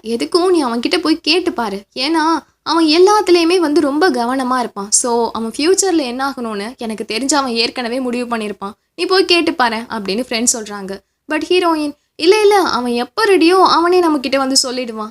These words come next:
அப்படின்னு ஹீரோயின் சொல்லிட்டு இருக்கா. Then கொஞ்ச நேரத்திலே பார்த்தா ஹீரோ வந்து ஸ்கூலுக்கு வந்துடுறான். உடனே ஹீரோயின், "அட, நீ ஸ்கூலுக்கு வந்துட்டியா?" அப்படின்னு கேட்கும் போது அவன் ஹீரோயினை பார்த்து,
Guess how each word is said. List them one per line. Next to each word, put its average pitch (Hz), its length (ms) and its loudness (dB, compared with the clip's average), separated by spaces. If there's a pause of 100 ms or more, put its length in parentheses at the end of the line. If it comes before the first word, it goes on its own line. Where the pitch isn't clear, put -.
(100)
அப்படின்னு 214 380 -6
ஹீரோயின் 240 280 -4
சொல்லிட்டு 208 380 -2
இருக்கா. 190 380 -4 (260)
Then 320 160 0
கொஞ்ச 349 320 2
நேரத்திலே 349 360 0
பார்த்தா 311 440 0
ஹீரோ 359 340 2
வந்து 277 260 0
ஸ்கூலுக்கு 294 480 -2
வந்துடுறான். 214 520 -6
உடனே 359 420 0
ஹீரோயின், 330 580 2
"அட, 302 340 2
நீ 294 120 4
ஸ்கூலுக்கு 339 560 2
வந்துட்டியா?" 262 500 -2
அப்படின்னு 220 380 -4
கேட்கும் 233 360 -2
போது 214 320 -4 (200)
அவன் 359 240 2
ஹீரோயினை 330 380 4
பார்த்து, 220 440 -4